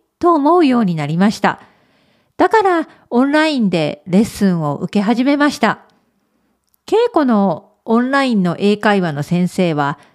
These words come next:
カナダ人です。ケイティ先生はカナダのバンクーバーに住んでいて、バンクーバーについていろいろ話してくれます。だから、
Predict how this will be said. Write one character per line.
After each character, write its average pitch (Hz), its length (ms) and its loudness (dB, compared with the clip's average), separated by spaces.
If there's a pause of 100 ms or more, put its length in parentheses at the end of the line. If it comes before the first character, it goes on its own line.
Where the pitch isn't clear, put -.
(140)
カ 185 200 0
ナ 302 160 2
ダ 349 140 4
人 175 260 -2
で 139 160 -6
す。 - 160 -20 (840)
ケ - 120 2 (160)
イ - 20 -8
テ 311 80 2
ィ 247 120 2
先 233 260 0
生 214 260 0
は 170 240 -2 (260)
カ 240 160 0
ナ 240 140 2
ダ 202 100 2
の 165 160 -2
バ 175 200 0
ン 285 80 -2
ク 339 80 4
ー 339 100 4
バ 262 160 2
ー - 20 0
に 208 140 0
住 196 200 0
ん 185 60 0
で 170 140 -2
い 165 80 -6
て、 165 260 -4 (320)
バ 202 180 2
ン 226 80 -2
ク 240 180 0
ー - 20 0
バ 190 140 2
ー - 20 -2
に 175 160 -4
つ - 140 -4
い 277 140 0
て 180 360 -2
い 180 100 -4
ろ 196 140 2
い 294 80 4
ろ 311 120 2
話 302 280 0
し - 40 -12
て 269 120 0
く 190 100 -6
れ 156 100 -4
ま 156 220 -6
す。 - 180 -18 (600)
だ 370 140 4
か 415 120 2
ら、 254 320 -2